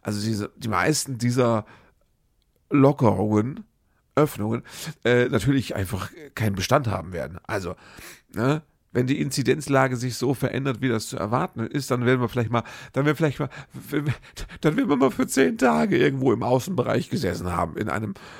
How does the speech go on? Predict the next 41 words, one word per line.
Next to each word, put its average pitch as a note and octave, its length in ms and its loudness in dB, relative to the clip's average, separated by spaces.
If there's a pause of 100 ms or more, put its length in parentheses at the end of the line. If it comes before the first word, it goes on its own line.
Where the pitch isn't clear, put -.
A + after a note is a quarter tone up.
(140)
in A2+ 100 -4
einer A#2+ 140 0
Gastronomie, A2 720 -2 (220)
die A2 180 -6
ihren - 140 2
Außenbereich A2+ 720 0
geöffnet A2+ 400 0
hat, G#2 120 0
obwohl G#2+ 200 -2
das G2+ 100 -2
eigentlich G#2+ 160 -4
gar G#2 120 -4
keinen A2 180 -4
Sinn G#2+ 180 2
macht, F#2+ 300 -8 (260)
wirtschaftlich, - 720 -8 (280)
ja. A2+ 260 -4 (380)
Und C#3 100 -6
Theater F3 380 2
werden E3+ 140 0
jetzt F3 140 -4
auch - 100 -2
nicht F3 160 -2
geöffnet C#3+ 320 0
werden. D3 140 0
Das C#3+ 160 -4
wird F3 160 -2
alles D#3+ 160 0
noch F3 100 -4
ewig D#3+ 380 -2
dauern, F3+ 280 0
bis, C#3+ 320 -2
bis, - 440 -6
bis D3 200 -4
der C3+ 220 4
Virus B2+ 380 2
und B2 180 -2
die A#2 80 -2
Mutanten A2 720 0 (400)
besiegt G2+ 380 0
sind. G#2+ 200 -4